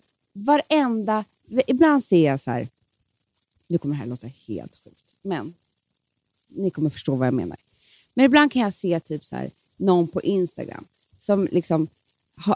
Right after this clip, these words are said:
inte har några ben och en arm och sitter i rullstol och har liksom... Eh,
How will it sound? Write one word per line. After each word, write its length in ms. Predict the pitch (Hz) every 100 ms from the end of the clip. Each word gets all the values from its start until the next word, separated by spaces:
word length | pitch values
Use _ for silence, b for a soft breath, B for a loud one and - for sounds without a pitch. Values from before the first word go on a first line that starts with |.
| -
inte 320 | 254 233 196
har 140 | 214 214
några 180 | 208 190
ben 480 | 156 143 147 143
och 180 | 135 156 -
en 320 | 208 208 208 -
arm 560 | 147 135 143 151 170 -
och 140 | 185 185
sitter 360 | 220 - 208
i 160 | 202 202
rullstol 760 | 220 180 160 - 170 175 185 -
och 200 | 180 -
har 180 | 185 175
liksom... 520 | 165 - 165 160 156
Eh, 300 | 147 160 156